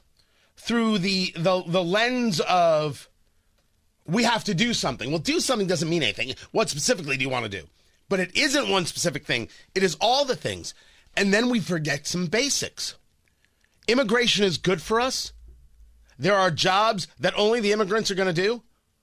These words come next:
Talk to the guys who need the lettuce picked. You can't find Americans to pick lettuce.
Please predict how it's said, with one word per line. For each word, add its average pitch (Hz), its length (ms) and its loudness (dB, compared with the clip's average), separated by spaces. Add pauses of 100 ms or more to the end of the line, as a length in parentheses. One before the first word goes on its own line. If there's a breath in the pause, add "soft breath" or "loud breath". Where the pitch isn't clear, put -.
(320)
Talk 240 380 0
to 269 100 -2
the 277 100 2
guys 170 580 2 (240 soft breath)
who 220 140 -2
need 214 240 0
the 185 80 2
lettuce 185 380 0
picked. - 440 -6 (960 soft breath)
You 202 140 -4
can't 262 260 2
find 254 260 2
Americans 156 440 0
to - 80 -8
pick - 180 -6
lettuce. 110 380 0